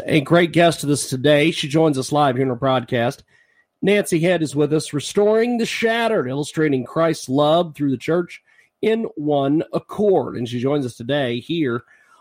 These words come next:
on the telephone talking a little bit about this incredible book. Now,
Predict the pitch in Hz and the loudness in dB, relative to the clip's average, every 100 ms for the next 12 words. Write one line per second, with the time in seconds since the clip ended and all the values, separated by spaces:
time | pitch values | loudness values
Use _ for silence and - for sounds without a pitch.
0 | _ 151 151 120 156 151 135 120 117 139 | _ 2 2 2 2 2 2 0 2 0
1 | 135 123 120 127 123 117 113 123 120 120 | 0 -2 0 2 0 0 0 0 0 -2
2 | - 113 110 - 165 127 110 113 - 185 | -4 -6 -6 0 2 2 -2 -4 0 0
3 | 127 - _ _ _ - - - - _ | 0 -6 _ _ _ -20 -20 -20 -20 _
4 | - 208 202 190 | 2 4 4 2